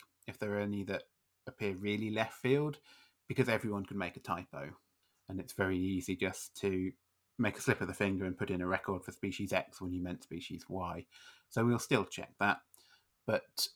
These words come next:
we do also, we've got a bit of a handle on how well people are able to identify bumblebees. We, as I say, do a lot of training. We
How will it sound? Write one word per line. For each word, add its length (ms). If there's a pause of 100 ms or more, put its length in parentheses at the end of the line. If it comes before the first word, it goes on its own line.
(100)
we 100
do 280
also, 640 (180)
we've 100
got 160
a 40
bit 160
of 60
a 60
handle 440
on 480
how 200
well 160
people 300
are 140
able 240
to 120
identify 760 (320)
bumblebees. 680
We, 240
as 100
I 180
say, 80 (120)
do 140
a 20
lot 160
of 80
training. 540 (560)
We 420